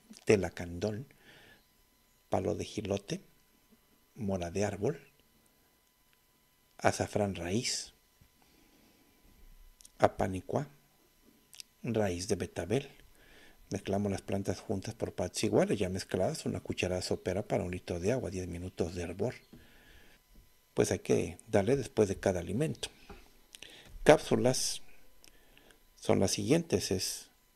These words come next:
alga afa, luteína, carqueja con vitamina B doce, y necesitamos otra más.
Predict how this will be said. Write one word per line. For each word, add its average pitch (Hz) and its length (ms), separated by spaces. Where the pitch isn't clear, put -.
alga 104 420
afa, 123 480
luteína, 110 880
carqueja - 420
con 95 160
vitamina 92 460
B 92 120
doce, 107 460
y - 60
necesitamos 90 520
otra 85 240
más. 98 480